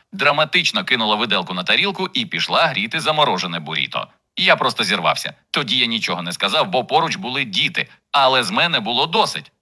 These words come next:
Наступного дня я приготував боули з теріякі та броколі. Дженніфер сіла за стіл в очікуванні своєї порції, і я повідомив їй, що більше на неї не готую.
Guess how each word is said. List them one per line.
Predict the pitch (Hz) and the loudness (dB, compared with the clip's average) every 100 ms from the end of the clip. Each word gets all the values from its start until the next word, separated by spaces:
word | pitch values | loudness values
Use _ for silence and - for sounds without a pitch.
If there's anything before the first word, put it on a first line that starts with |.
| _ | _
Наступного | 208 277 - 190 107 | -2 -2 -2 -2 -2
дня | 202 - 202 | 0 2 2
я | - 90 | 4 2
приготував | - 110 113 90 113 | 2 -2 -2 2 2
боули | 170 117 165 170 156 | 2 0 0 0 -2
з | |
теріякі | - 104 110 123 131 139 | 0 2 4 2 2 -2
та | 135 _ - | -2 _ -2
броколі. | 110 113 80 69 71 - _ - | 0 0 -2 -4 -8 -10 _ -4
Дженніфер | 123 190 156 156 | 0 2 0 -2
сіла | - 156 120 | -2 -2 0
за | 101 | 0
стіл | - 175 180 | -2 0 0
в | |
очікуванні | 110 107 147 147 156 147 | 0 0 -2 -2 -4 -4
своєї | 139 113 98 90 | -2 0 0 -2
порції, | 82 - - 78 - | -4 -6 -2 -4 -2
і | 82 80 | -6 0
я | - | 0
повідомив | - 156 127 - 139 | 2 -2 -2 -2 -2
їй, | 98 92 | -2 -2
що | 90 - | -2 -2
більше | 90 80 95 123 | -2 -4 -4 -2
на | 123 | -2
неї | 135 147 139 - | 2 2 0 -4
не | 90 87 | -2 0
готую. | 87 87 - 65 | 0 -6 -8 -10